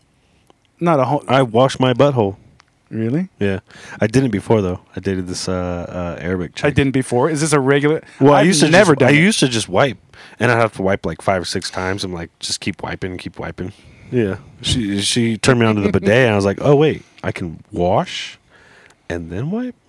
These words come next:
Speaker 2: Mm, all right."
Speaker 1: Turned
Speaker 2: That's
Speaker 1: you
Speaker 2: cool.
Speaker 1: on. So your toilet comes built as a bidet?
Speaker 2: No, I bought one. I put it on there.
Speaker 1: Yeah, that's what I was saying. You strap one on.
Speaker 2: Mm.
Speaker 1: Strap the bidet on
Speaker 2: Mm-hmm.
Speaker 1: there.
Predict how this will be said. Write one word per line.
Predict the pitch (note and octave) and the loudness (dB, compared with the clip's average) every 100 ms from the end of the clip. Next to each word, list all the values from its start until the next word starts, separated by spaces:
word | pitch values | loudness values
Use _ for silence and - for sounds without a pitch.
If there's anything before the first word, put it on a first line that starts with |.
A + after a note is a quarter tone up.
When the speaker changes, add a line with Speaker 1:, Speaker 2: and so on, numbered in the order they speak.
| _ - | _ -14
Speaker 2:
Mm, | F3 E3 - _ _ D3+ | -12 -12 -16 _ _ -10
all | F3+ | -6
right." | D#3+ - _ - - | -6 -10 _ -18 -10
Speaker 1:
Turned | E3 E3 | -6 -4
Speaker 2:
That's | |
Speaker 1:
you | D3 | -4
Speaker 2:
cool. | |
Speaker 1:
on. | G#3+ - _ - | -4 -8 _ -6
So | D3+ | -2
your | D#3 E3+ | 0 2
toilet | G3 G3 F3 D3+ | 2 2 2 -2
comes | - D#3+ F#3+ G3+ D#3+ - _ - - A2+ | -2 0 0 -4 -10 -20 _ -20 -8 0
built | E3+ G3 - - | 0 0 -6 -6
as | - D#3+ F#3+ | 2 4 4
a | G3 | 2
bidet? | G#3 G#3 A3+ B3+ _ | 2 2 0 -4 _
Speaker 2:
No, | F#3 | -2
I | C3+ | 2
bought | E3 | 0
one. | G#2 G2 - - _ - | 0 -6 -12 -20 _ -6
I | A#2 | -2
put | C#3+ | 0
it | C#3+ | 2
on | D#3 | 0
there. | A#2 G#2+ - - G3 | -2 -6 -14 -12 -4
Speaker 1:
Yeah, | A3 D3 | 0 0
that's | C#3 F3+ | 0 -2
what | |
I | |
was | F3 | -2
saying. | - G#3 G#2+ | -2 -2 -4
You | A2 | -8
strap | - D#3+ D#3 | -2 -2 0
one | D#3+ | -2
on. | F3 A2+ G2+ - _ _ - _ _ _ _ - | -2 -4 -8 -16 _ _ -20 _ _ _ _ -12
Speaker 2:
Mm. | - - - - - - | -12 -12 -20 -20 -20 -14
Speaker 1:
Strap | E2 C#3+ C#3 | -4 -2 -2
the | D3 | -4
bidet | C#3+ D#3+ C#3 A2+ - _ - | -2 0 -2 -4 -12 _ -10
on | F#2 A2+ | -8 -6
Speaker 2:
Mm-hmm. | |
Speaker 1:
there. | G#2+ G#2 | -6 -8